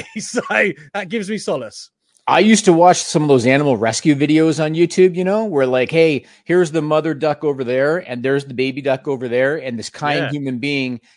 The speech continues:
Speaker 2: is gonna return the baby duck," until I learned that most of the time, those jackasses are stealing the baby first, then starting the video that shows them looking like the hero, bringing it back. And ever since I learned that, I'm like, "You bastards,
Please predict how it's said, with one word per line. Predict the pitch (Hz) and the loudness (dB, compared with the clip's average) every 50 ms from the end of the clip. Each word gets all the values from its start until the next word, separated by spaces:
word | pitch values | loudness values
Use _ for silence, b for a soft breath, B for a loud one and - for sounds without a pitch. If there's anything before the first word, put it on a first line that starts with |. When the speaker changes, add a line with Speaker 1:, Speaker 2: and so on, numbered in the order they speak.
| b | b
Speaker 2:
is | - 120 110 | -14 -10 -8
gonna | 135 135 127 123 | -6 -6 -6 -6
return | 123 120 - 143 135 131 | -8 -8 -8 -8 -8 -8
the | 127 117 | -8 -6
baby | 117 131 131 139 151 | -8 -6 -6 -6 -4
duck," | 143 156 156 - _ - | -4 -4 -4 -4 _ -12
until | 131 127 120 - - 170 165 151 147 | -14 -12 -12 -8 -6 -6 -6 -4 -6
I | 143 123 | -6 -6
learned | 120 117 113 135 143 147 156 151 143 120 | -8 -8 -8 -8 -8 -8 -8 -8 -8 -8
that | 113 104 123 | -10 -8 -8
most | 135 139 143 - - | -8 -8 -8 -8 -10
of | 151 | -12
the | 123 120 | -14 -14
time, | - - 117 117 127 139 151 180 180 b b b b - | -12 -12 -10 -8 -8 -8 -8 -10 -14 b b b b -8
those | 135 127 117 107 | -8 -8 -8 -8
jackasses | 95 - 143 147 151 160 - 156 135 135 135 143 143 147 135 120 | -6 -4 -2 -2 -2 -4 -4 -6 -6 -4 -6 -6 -8 -8 -10 -10
are | 110 107 | -12 -14
stealing | - - - 139 139 143 151 147 139 | -16 -12 -8 -6 -6 -6 -6 -6 -8
the | 123 | -8
baby | 117 123 139 143 127 117 | -6 -6 -6 -6 -8 -10
first, | - - - 135 170 226 302 - - - - - - _ _ _ _ _ _ _ _ _ _ _ _ _ _ _ _ _ _ _ _ | -10 -6 -4 -4 -4 -4 -6 -8 -10 -14 -14 -16 -20 _ _ _ _ _ _ _ _ _ _ _ _ _ _ _ _ _ _ _ _
then | 110 120 170 196 226 240 240 226 202 | 0 4 4 6 6 6 4 2 0
starting | - - 208 196 196 208 190 175 | 0 0 0 0 0 0 -2 -6
the | 165 | -6
video | 143 135 180 190 196 202 185 156 151 147 151 | -2 0 0 0 2 2 2 4 4 2 2
that | 135 139 123 - | 0 -4 -6 -6
shows | - 165 160 160 135 | -6 -6 -6 -4 -6
them | 143 135 | -6 -8
looking | 135 147 - 160 139 | -8 -8 -8 -8 -8
like | 143 139 - | -8 -10 -10
the | - 127 | -10 -10
hero, | 120 147 156 143 123 | -8 -6 -4 -6 -6
bringing | 107 127 131 127 127 110 | -6 -8 -8 -8 -8 -10
it | 101 95 | -12 -12
back. | 113 131 131 113 - - | -10 -8 -8 -8 -10 -12
And | 135 139 131 | -12 -10 -8
ever | 151 156 170 | -8 -8 -8
since | 160 - 185 156 - | -10 -10 -10 -8 -6
I | 151 139 135 | -6 -6 -4
learned | 131 135 139 147 156 | -6 -6 -8 -6 -6
that, | 143 131 | -6 -6
I'm | 127 120 117 | -6 -8 -8
like, | 113 113 98 | -10 -12 -12
"You | 120 131 | -14 -14
bastards, | - - 113 98 185 - - - - 98 87 87 - - - - _ | -12 -14 -14 -14 -14 -16 -18 -20 -20 -20 -20 _ -20 -20 -20 -20 _